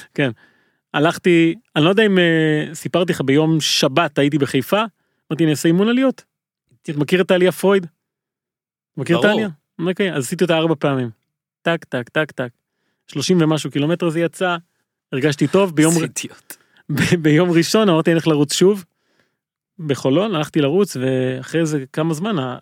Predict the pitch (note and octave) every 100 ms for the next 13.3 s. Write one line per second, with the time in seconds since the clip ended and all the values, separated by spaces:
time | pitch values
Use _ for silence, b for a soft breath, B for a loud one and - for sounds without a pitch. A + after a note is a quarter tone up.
0 | - - - F3+ G3 D#3+ D3 A3 C4 -
1 | B2+ - _ _ _ _ _ _ - F3
2 | E3+ C#3+ C#3+ D3 G3 G3+ - _ _ _
3 | _ _ _ _ _ _ - B2+ D3+ F3
4 | G3+ F#3+ F#3+ F#3+ G3 - - _ _ -
5 | C#3+ E3 F3+ A3 A3 - - _ B2 A#2+
6 | C#3+ D3 C#3+ D#3+ - A2 _ _ _ _
7 | _ A#2+ - D#3 D#3+ F3+ F3 C3+ A#2+ -
8 | A#2+ - _ _ _ _ B2 B2+ C#3+ F3
9 | - B2+ B2+ C3+ E3+ E3 D3+ C#3+ C#3 C#3
10 | C3 B2 - F3+ D3+ - D3+ D3+ C#3+ C#3
11 | C#3 D#3 C3+ C#3+ C3 C3+ C3+ F3 G#3 -
12 | _ _ _ D#3 E3+ - D#3+ D#3+ D#3 -
13 | D3+ G3+